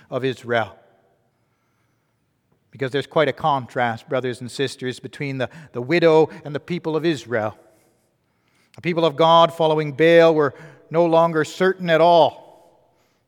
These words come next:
Unlike the widow of Zarephath, they no longer trusted in God and in Him alone. And so God was bringing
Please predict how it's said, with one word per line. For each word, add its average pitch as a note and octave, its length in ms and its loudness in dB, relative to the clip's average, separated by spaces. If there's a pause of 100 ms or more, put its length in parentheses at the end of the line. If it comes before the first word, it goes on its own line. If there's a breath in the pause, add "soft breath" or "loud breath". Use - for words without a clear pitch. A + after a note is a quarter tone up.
(720)
Unlike D#3+ 380 0
the D#3 100 -4
widow E3 320 0
of C#3 140 -2
Zarephath, E3 680 2
they C#3 200 -2 (300 loud breath)
no E3+ 160 2
longer E3+ 360 -2
trusted - 560 -8
in C3+ 120 -10
God A#2+ 380 -4 (960)
and B2 80 -14
in A#2+ 80 -12
Him C#3+ 180 -6
alone. B2+ 380 -4 (1300)
And A#2 80 -20
so B2+ 120 -12
God D3 340 0
was C#3 140 -8
bringing C#3+ 320 -12